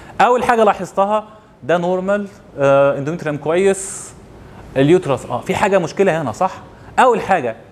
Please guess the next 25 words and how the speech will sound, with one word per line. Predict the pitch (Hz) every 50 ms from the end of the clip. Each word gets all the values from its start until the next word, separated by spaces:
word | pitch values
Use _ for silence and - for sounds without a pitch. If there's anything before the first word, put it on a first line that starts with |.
| - - - - -
هل | 175 202 226 226 196 180 160 135 127 120 135 135
له | 165 208 196
بوردرز؟ | 156 180 214 220 196 208 220 208 180 -
اه | - 127 139 139 120 107 104 - - - - - - 120
it | - 160
is |
well | 156 185 214 196 165
defined. | 156 - 165 160 143 123 117 104 95 - - - - - - - - - - 220
الحاجه | - - 226 262 240 247
الثانيه | - - 233 240 247 254 269 277 269 - - - - - - - - - - - - - - -
غير | - 190 220
ان | 202 185
هو | 175 175 202 202 202 190 196
well | 208 190 180
defined | 170 - 196 196 214 226 226 208 - - - - - - - 127
ان | 135 139
في | - 196 196
حاجه | 185 208 196 170
اسمها | 185 170 - 185 180 180
ماس | 175 190 185 180 -
افكت. | 135 - - - 123 - -
ماس | - 190 208 -
افكت | 180 - - 196 180 -
يعني | 151 135 135 131
ايه؟ | 135 139 135